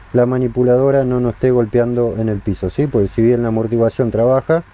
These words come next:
eh, la manipuladora podría estar golpeando. Así que bueno, ahora lo dejo acá con una pequeña demostración más o menos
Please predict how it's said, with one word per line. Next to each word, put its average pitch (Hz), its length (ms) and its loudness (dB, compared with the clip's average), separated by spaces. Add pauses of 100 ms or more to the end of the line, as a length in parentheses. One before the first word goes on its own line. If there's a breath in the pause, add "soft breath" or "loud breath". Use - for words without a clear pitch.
(540 loud breath)
eh, 107 640 2
la 110 120 0
manipuladora 107 840 0 (460)
podría 110 420 0
estar 107 300 0
golpeando. 90 480 -2 (400)
Así 104 300 0
que 113 160 0
bueno, 104 320 0
ahora 131 260 0
lo 127 100 0
dejo 135 320 0
acá 127 180 0
con 113 180 -2
una 123 180 -2
pequeña 123 460 0
demostración 113 680 -2
más 120 180 -6
o 123 60 -2
menos 123 320 -2